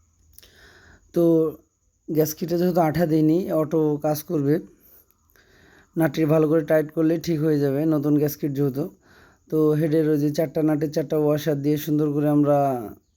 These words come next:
সমান মাপে নাটগুলো টাইট করে নেব। তাহলে মোটামুটি আমাদের হেডের কাজ শেষ। এই যে দেখতে পাচ্ছেন আমরা হেডের নাটগুলো ভালো করে সুন্দর করে টাইট করে দেবো, তাহলে মোটামুটি হেডের কাজ কমপ্লিট হয়ে যাবে।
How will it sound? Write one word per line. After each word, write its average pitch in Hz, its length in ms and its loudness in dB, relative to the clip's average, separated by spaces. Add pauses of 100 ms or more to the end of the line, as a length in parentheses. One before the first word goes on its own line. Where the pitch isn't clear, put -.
(360)
সমান 165 300 0
মাপে 151 240 2
নাটগুলো 147 380 0
টাইট 147 300 0
করে 156 220 0
নেব। 151 260 0 (1080)
তাহলে 160 220 2
মোটামুটি 151 400 0
আমাদের 151 280 0
হেডের 151 320 0
কাজ 147 180 -2
শেষ। - 540 -4 (680)
এই 160 80 -2
যে 151 80 2
দেখতে 160 340 0
পাচ্ছেন 156 340 0
আমরা 151 220 2
হেডের 156 260 2
নাটগুলো 151 380 0
ভালো 156 240 0
করে 151 160 0
সুন্দর 151 300 0
করে 151 140 0
টাইট 143 300 -2
করে 147 180 -4
দেবো, 151 220 -4
তাহলে 156 320 0
মোটামুটি 147 720 2
হেডের 143 380 0
কাজ 147 220 -4
কমপ্লিট 147 480 -2
হয়ে 151 160 2
যাবে। 143 260 0